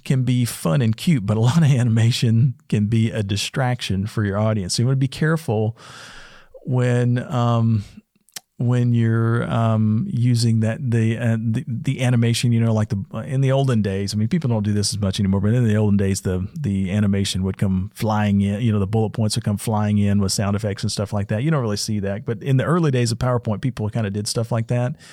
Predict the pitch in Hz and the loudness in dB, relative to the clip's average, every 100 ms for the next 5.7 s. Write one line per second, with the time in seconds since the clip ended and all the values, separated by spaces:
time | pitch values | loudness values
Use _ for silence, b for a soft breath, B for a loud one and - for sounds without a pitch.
0 | B B B 127 131 - 147 170 254 269 | B B B -2 -2 0 -2 -2 -2 -2
1 | 135 131 131 127 - B B B B B | 0 2 2 0 -2 B B B B B
2 | B B _ 151 160 151 151 143 135 127 | B B _ 0 0 2 2 2 0 2
3 | 147 120 - - 156 147 135 131 113 131 | 0 0 0 0 0 0 0 0 0 0
4 | 123 156 - - 170 156 143 - 147 - | 0 -2 -4 0 2 4 2 0 -2 0
5 | 135 113 139 - 120 117 98 | -2 0 -2 0 0 0 0